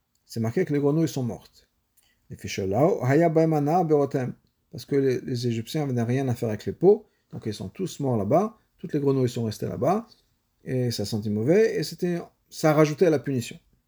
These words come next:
Aval, arov, mais les animaux sauvages, ayu ana berotem, les gens, les, les Égyptiens ont pu profiter des peaux.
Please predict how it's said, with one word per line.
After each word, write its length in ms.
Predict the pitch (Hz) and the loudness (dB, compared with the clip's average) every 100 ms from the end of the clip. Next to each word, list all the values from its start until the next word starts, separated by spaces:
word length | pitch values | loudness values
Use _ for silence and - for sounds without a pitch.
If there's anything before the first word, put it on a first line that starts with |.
| _ _ _ _ _ - | _ _ _ _ _ -8
Aval, 440 | - 156 170 131 | 4 8 8 6
arov, 600 | 127 131 170 143 127 123 | 2 4 4 6 4 0
mais 180 | 110 123 | -4 -2
les 180 | 156 165 | 0 0
animaux 240 | 156 135 | -2 -2
sauvages, 760 | 127 135 131 160 131 131 127 - | -4 -2 2 4 4 0 -2 -4
ayu 320 | 139 185 185 | 6 8 8
ana 260 | 151 123 127 | 4 0 0
berotem, 800 | 127 127 127 151 156 131 131 - | 0 -2 -2 -2 -2 -2 -6 -8
les 100 | 135 | -8
gens, 220 | 127 165 | -6 -4
les, 200 | 143 127 | -2 -2
les 280 | 135 131 131 | -4 -4 -4
Égyptiens 400 | 127 123 - 175 | -4 -4 -2 0
ont 100 | 160 | 0
pu 140 | - | -4
profiter 640 | - - 127 135 127 139 - _ _ _ _ _ _ | -14 -8 -8 -6 -2 -2 -4 _ _ _ _ _ _
des 160 | 131 127 | 0 2
peaux. 360 | 127 202 226 | 6 4 4